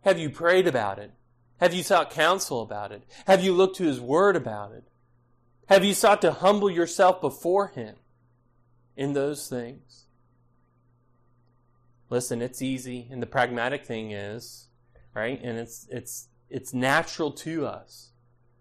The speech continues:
When we have a problem before us, when we have a plan before us, what do we do? We say, "Well, what do I need to do to accomplish this?"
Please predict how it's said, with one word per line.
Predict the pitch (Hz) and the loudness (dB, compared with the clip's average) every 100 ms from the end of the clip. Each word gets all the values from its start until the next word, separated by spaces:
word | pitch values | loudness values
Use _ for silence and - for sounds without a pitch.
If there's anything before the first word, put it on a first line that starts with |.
| _ - | _ -4
When | 127 | -2
we | 127 | 0
have | 139 117 | 0 0
a | |
problem | 110 - 131 143 160 175 | -2 0 4 4 2 -8
before | 175 - 180 180 | -8 -4 -2 -2
us, | 196 190 - - _ _ _ _ _ _ _ _ | -4 -8 -16 -20 _ _ _ _ _ _ _ _
when | 123 123 | -4 -2
we | 127 | -2
have | 135 139 | 2 2
a | 113 | 2
plan | 107 - 135 160 | -2 -4 -4 -4
before | 175 170 190 185 190 | -8 -6 -4 -2 -2
us, | 196 190 - - _ _ _ _ _ | -4 -10 -20 -20 _ _ _ _ _
what | 120 117 | -6 -4
do | |
we | 139 | -4
do? | 151 180 214 120 - _ _ _ _ _ _ _ _ _ _ _ _ _ | -4 -4 -6 -8 -14 _ _ _ _ _ _ _ _ _ _ _ _ _
We | 143 185 | -8 -8
say, | 214 147 113 120 165 _ _ _ _ _ _ _ _ _ - | -4 -4 -2 -4 -10 _ _ _ _ _ _ _ _ _ -8
"Well, | 117 | 0
what | 143 | 2
do | 185 | 4
I | 151 | 2
need | 151 156 | 0 -4
to | 131 | -4
do | 123 135 | -4 -6
to | 123 | -8
accomplish | 107 - 120 113 110 - | -12 -8 -8 -8 -16 -20
this?" | - 107 _ - | -20 -20 _ -20